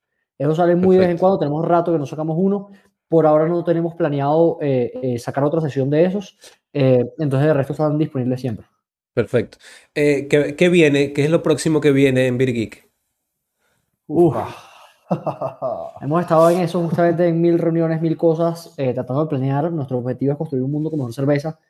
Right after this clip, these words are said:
Speaker 1: Han salido mil ideas de para dónde va esto, pero básicamente todo lo que va a venir va a ser alrededor de que toda Latinoamérica pueda aprender más de cerveza y así podamos exigirle más a las cervecerías que hay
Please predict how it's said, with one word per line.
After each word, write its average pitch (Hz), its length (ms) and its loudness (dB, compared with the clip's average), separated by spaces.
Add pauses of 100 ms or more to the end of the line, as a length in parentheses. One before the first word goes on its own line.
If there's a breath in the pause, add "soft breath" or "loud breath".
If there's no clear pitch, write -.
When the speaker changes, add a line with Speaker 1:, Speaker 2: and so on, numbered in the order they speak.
(240)
Speaker 1:
Han 127 140 -8
salido 143 320 2
mil 165 260 2
ideas 156 400 2
de 160 80 -4
para 123 160 -4
dónde 127 160 -4
va 151 160 0
esto, 165 300 -10 (360)
pero 160 220 4
básicamente 160 880 0
todo 180 160 2
lo 180 100 2
que 147 60 -2
va 135 100 0
a 135 80 0
venir 180 200 0
va - 40 0
a - 40 -4
ser 143 120 -4
alrededor 147 540 0
de 151 160 -4
que - 320 -6 (300)
toda 165 240 4
Latinoamérica 147 720 -4 (140)
pueda 139 140 0
aprender 139 380 -4 (220)
más 165 300 2
de 175 40 -2
cerveza 160 520 -4 (720)
y 147 180 0
así 156 560 0
podamos 156 240 2
exigirle 139 440 -2
más 165 260 0
a 170 40 0
las 170 100 0
cervecerías 131 400 -4
que 135 120 -2
hay 170 300 -2